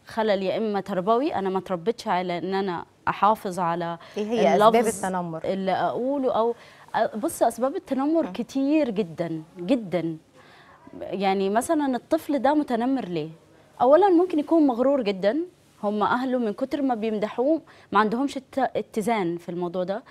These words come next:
Speaker 2: مم،
Speaker 1: فهم
Speaker 2: دلع
Speaker 1: بيمدحوا،
Speaker 2: بزيادة.
Speaker 1: بيمدحوا، بيمدحوا، بيمدحوا، فهو طالع، آه، مغرور جدا، أو هو مهمل جدا، هو
Speaker 2: عنده
Speaker 1: محدش
Speaker 2: اضطراب
Speaker 1: بيعبره،
Speaker 2: نفسي إن
Speaker 1: فهو
Speaker 2: هو
Speaker 1: عايز
Speaker 2: في ح-،
Speaker 1: يقول
Speaker 2: عايز
Speaker 1: أنا هنا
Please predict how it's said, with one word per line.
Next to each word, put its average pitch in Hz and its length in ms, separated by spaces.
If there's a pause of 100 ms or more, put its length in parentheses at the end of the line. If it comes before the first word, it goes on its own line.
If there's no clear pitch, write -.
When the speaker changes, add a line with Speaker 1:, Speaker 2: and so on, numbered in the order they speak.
(100)
Speaker 2:
مم، 214 180
Speaker 1:
فهم 220 160
Speaker 2:
دلع 233 280
Speaker 1:
بيمدحوا، 254 280
Speaker 2:
بزيادة. 294 220
Speaker 1:
بيمدحوا، 247 580
بيمدحوا، 240 480
بيمدحوا، 233 420
فهو 240 400
طالع، 254 420 (720)
آه، 196 480
مغرور 220 440
جدا، 160 400 (360)
أو 349 340
هو 254 180
مهمل 240 560
جدا، 175 380 (540)
هو 202 180
Speaker 2:
عنده 202 120
Speaker 1:
محدش 240 380
Speaker 2:
اضطراب 214 140
Speaker 1:
بيعبره، 220 540
Speaker 2:
نفسي 240 140
إن 202 80
Speaker 1:
فهو 240 60
Speaker 2:
هو 240 100
Speaker 1:
عايز 226 480
Speaker 2:
في 226 140
ح-، 220 40
Speaker 1:
يقول 233 220
Speaker 2:
عايز 285 160
Speaker 1:
أنا 247 200
هنا 262 100